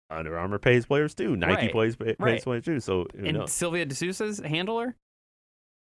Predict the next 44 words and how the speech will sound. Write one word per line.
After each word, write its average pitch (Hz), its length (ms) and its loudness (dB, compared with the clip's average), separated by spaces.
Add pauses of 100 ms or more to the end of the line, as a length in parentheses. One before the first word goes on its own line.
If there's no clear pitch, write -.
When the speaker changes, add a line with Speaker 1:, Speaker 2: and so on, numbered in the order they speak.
(380)
Speaker 2:
Bruno 165 240 0
Fernando, 196 500 -2 (120)
same 160 260 -2
guy. 175 260 -2
Speaker 1:
Yeah, 78 220 -2
yeah. 71 160 -6 (220)
Speaker 2:
So, 185 360 2
a-, - 40 -4
a-, 190 360 -2
and 190 140 -2
this 208 180 -2
is, 175 200 -2
you 175 80 -2
know, 104 140 -2
this 151 180 -4
isn't 143 260 -2
anything 131 280 -2
about 107 140 -4
Nebraska, 147 420 -4
just 135 220 -4
to 165 100 0
a 139 40 -2
certain 139 240 -2
extent 135 300 -4
of, 107 100 -6
like, 101 180 -4 (560)
it, 151 220 -4
it 151 120 -2
creates 165 400 -4
such - 440 -4
a 165 140 -2 (380)
bigger 156 300 -2
deal 120 640 -2 (160)
of 123 180 -2 (100)
every 165 320 0
aspect 143 340 -2
of 127 60 -6
college 117 200 -4
basketball 113 320 -6
is 104 60 -12
gonna 104 140 -8
be 101 100 -8
just 113 240 -6
so 131 260 -2